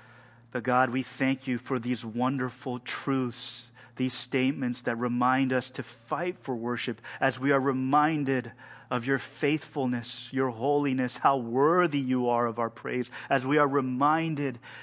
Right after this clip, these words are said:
that you knew us from the womb, that you were with us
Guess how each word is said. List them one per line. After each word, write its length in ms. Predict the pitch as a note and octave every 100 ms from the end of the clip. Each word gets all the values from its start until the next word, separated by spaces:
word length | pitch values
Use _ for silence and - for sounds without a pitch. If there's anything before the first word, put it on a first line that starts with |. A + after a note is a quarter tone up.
| - -
that 160 | C#3 C3
you 120 | D3
knew 360 | C3+ D3 F3
us 240 | D#3 D3+ -
from 260 | - D3+
the 100 | C#3
womb, 640 | B2+ B2 C#3+ D#3 D3+ C#3+ C3
that 160 | C3
you 80 | C#3+
were 200 | D3+ C#3
with 500 | B2 B2+ E3 E3 -
us 340 | D3 - -